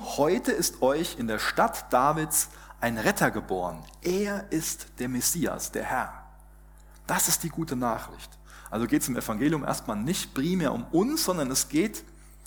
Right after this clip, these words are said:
in erster Linie darum, dass ein Retter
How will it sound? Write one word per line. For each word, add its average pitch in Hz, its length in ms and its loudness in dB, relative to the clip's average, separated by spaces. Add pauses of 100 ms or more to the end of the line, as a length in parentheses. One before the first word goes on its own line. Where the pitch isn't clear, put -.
in 240 120 -2
erster 208 420 4
Linie 196 340 0
darum, 180 580 2 (360)
dass - 240 0
ein 131 140 -2
Retter 117 520 0